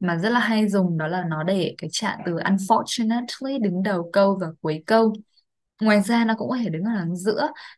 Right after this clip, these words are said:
nhưng mà thường thì dễ nhất là mình cứ để đầu câu, đúng nào? Unfortunately, phải. The university has decided to close the music department.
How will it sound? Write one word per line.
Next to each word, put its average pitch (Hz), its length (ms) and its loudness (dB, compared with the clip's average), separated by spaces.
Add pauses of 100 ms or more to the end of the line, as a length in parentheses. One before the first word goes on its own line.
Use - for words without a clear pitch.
nhưng 220 180 -2
mà 202 100 0
thường 170 420 -2
thì 160 160 -6
dễ 185 160 -4
nhất 262 200 -2
là 202 140 -2
mình 151 160 -4
cứ - 80 -6
để 208 200 -4
đầu 147 260 -2
câu, 196 240 4
đúng 180 160 -4
nào? 202 120 0 (440)
Unfortunately, 262 1080 0 (200)
phải. 185 220 4 (400)
The 190 60 2
university 254 680 4
has 214 380 0
decided 196 520 -4
to 185 60 -2 (180)
close 214 520 2
the 160 60 -4
music 190 520 0
department. 190 680 -4